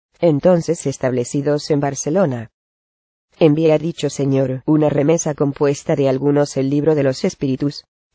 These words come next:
El libro de los mediums, colecciones de la revista espírita,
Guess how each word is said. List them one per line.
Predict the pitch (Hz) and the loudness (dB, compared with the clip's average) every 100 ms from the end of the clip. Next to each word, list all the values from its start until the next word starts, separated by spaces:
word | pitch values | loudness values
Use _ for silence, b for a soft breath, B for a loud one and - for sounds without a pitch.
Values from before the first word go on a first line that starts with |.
| _ | _
El | 156 135 | -4 0
libro | 147 147 147 | 0 2 0
de | 135 | 2
los | 135 131 | 0 0
mediums, | 139 135 127 92 117 - - _ _ _ | 0 -2 -4 -8 -8 -8 -10 _ _ _
colecciones | - 135 - 190 175 156 | -2 -2 -2 0 2 2
de | 151 | 0
la | 143 | -2
revista | 139 135 135 - 151 | -2 -4 -6 -4 -4
espírita, | 151 147 135 - 285 | -2 -4 -4 -4 -6